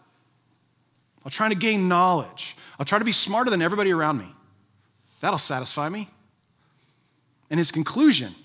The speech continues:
it, it didn't satisfy him at all. It's actually the opposite happened. He found himself full of sorrow and grief. It's, it's one of the reasons that the older you get,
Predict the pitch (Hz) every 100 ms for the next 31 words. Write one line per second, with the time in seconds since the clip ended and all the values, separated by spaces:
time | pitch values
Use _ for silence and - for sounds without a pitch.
0 | _ _ _ _ _ _ - 170 175 240
1 | 262 - 240 240 - 233 202 160 202 226
2 | 147 143 233 - 180 165 170 262 311 277
3 | - 139 - 110 110 - - - _ _
4 | _ _ 185 226 247 233 - 214 - 233
5 | 151 - 202 254 214 143 127 220 320 -
6 | - - _ _ _ _ _ _ _ _
7 | _ _ _ _ _ _ 175 139 - -
8 | - 185 139 165 220 175 196 214 135 87
9 | - - _ _ _ _ _ _ - -
10 | 156 156 156 165 160 175 160 135 165 220